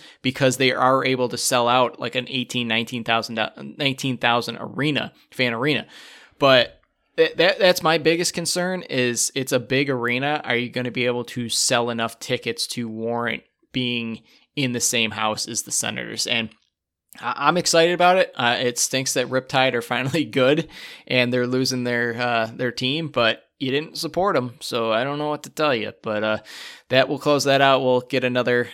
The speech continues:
not a new team, but a new team <laughs> next season as the, uh, uh, New York Riptide become the Ottawa Black Bears. F-, uh, next thing here, jerseys for Saturday night for Native American Heritage Night.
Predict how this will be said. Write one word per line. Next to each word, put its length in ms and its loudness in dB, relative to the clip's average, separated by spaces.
not 220 6
a 60 4
new 220 2
team, 460 0
but 140 4
a 100 4
new 240 2
team 420 -4
<laughs> 120 -4
next 360 0
season 480 0
as 220 -4
the, 260 -6
uh, 180 0
uh, 200 4
New 100 4
York 160 4
Riptide 320 4
become 260 0
the 120 0
Ottawa 300 2
Black 260 2
Bears. 320 0
F-, 120 4
uh, 260 6
next 240 4
thing 180 2
here, 280 0
jerseys 580 6
for 160 -2
Saturday 500 6
night 240 2
for 180 -2
Native 500 0
American 460 0
Heritage 480 -2
Night. 320 -2